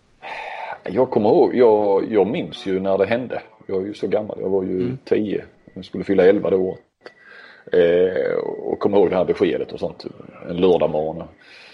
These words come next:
Speaker 1: Eh, då var det ju rostade mackor, det var alltid lite extra när det var
Speaker 2: Mm.
Speaker 1: helg. Och, eh, jag tror farsan sov fortfarande och jag gick in, alltså vi hörde på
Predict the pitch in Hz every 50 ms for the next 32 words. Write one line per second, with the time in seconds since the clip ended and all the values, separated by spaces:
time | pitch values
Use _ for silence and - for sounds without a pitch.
0 | - - - - _ _ _ _ _ - - - 50 50 50 50 50 50 50 50
1 | - - - 87 85 90 87 87 87 87 101 98 - - 104 98 92 101 110 -
2 | - - 87 78 87 90 - - 82 - - 98 87 - - - - - - -
3 | 78 78 78 71 76 80 78 - - - _ _ _ _ - - - 123 123 120
4 | 98 80 71 76 78 - _ _ - 82 87 - - _ - - 85 85 82 82
5 | 82 80 82 82 82 82 82 80 78 76 - - - - - - - - 117 131
6 | - - - - - 143 113 78 78 - - 104 110 113 - - 76 - - -
7 | 85 87 92 98 95 85 80 78 - - 104 - - 76 82 85 - - 98 92
8 | 98 104 104 95 90 - 95